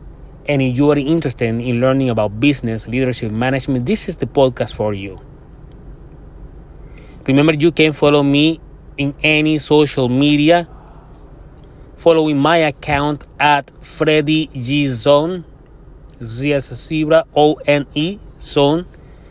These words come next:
in Instagram, Snapchat, TikTok, LinkedIn, Freddy Guevara. You can follow me and you can listen, read, and see the pictures and see the quotes of my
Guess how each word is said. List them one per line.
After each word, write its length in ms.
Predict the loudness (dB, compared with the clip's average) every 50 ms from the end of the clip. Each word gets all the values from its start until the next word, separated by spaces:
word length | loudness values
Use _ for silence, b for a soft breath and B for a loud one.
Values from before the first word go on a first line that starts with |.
| B B B
in 140 | -2 0 2
Instagram, 500 | 2 2 2 2 2 2 4 4 2 2
Snapchat, 680 | 0 -2 0 0 0 0 -2 0 2 2 4 2 0 -2 -8 -18 -20 -20 -16 -12
TikTok, 480 | -12 -12 -10 -2 2 2 2 2 2 -2
LinkedIn, 720 | -6 -6 -2 -2 -2 -2 -2 -4 -4 -4 -2 -2 -2 -4
Freddy 320 | -4 -2 -2 0 0 0 2
Guevara. 500 | 2 4 4 4 4 4 4 2 0 0 -6 -16 B B B B B B B B B B B B B B B B B B -4 -2
You 100 | 0 2
can 140 | 2 0 2
follow 260 | 4 4 4 4 2
me 340 | 0 0 0 -2 -2 -4 -8 -14 -20 -8 -4
and 220 | -2 -2 0 -2 -4
you 80 | -6
can 340 | -6 -4 -4 -4 -4 -4 -4
listen, 560 | -4 -4 -4 -4 -4 -2 -2 -2 -2 -4 -6 -4
read, 520 | -2 0 0 2 2 2 2 0 -2 -8 -16 -20 -20 -20 -20 -20 -20 -20 -20 -20 -20 -20 -20 -20 -20 -20 -20 -20 -20 -20 -20 -20 -20 -20 -10 -6
and 240 | -4 -4 -4 -4 -4
see 200 | -2 -2 0 0
the 120 | 0 0
pictures 460 | 2 0 0 0 0 -2 -4 -2 -2
and 100 | -4 -4
see 220 | -4 -4 -4 -2 0
the 100 | -2 -2
quotes 600 | -2 0 0 2 2 0 -2 -4 -10 -14 -14 -20 -20 -8 -6
of 120 | -4 -4 -2
my 300 | -2 -2 -2 -2 -4